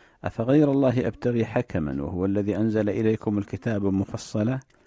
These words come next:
أي: "أفغير الله أبتغي من يحكم بيني وبينكم فنتحاكم إليه فيما اختلفنا فيه، وهذا كتابه سيد الحكام،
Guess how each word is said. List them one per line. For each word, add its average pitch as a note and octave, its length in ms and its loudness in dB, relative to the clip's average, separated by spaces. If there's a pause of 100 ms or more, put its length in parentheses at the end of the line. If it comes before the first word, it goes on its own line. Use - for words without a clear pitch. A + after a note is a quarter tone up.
(460)
أي: A#2 260 2
"أفغير C3+ 480 2
الله B2+ 400 0
أبتغي B2 420 -2
من G#2 200 2
يحكم G#2 360 -2
بيني G#2 320 2
وبينكم F2+ 580 -2 (720)
فنتحاكم G2+ 840 -2
إليه F#2+ 300 4
فيما G#2+ 360 -4
اختلفنا G2 540 -6
فيه، C3 220 -6 (1080)
وهذا G2 340 0
كتابه F#2 560 -4
سيد G#2+ 440 -2
الحكام، F2 640 -6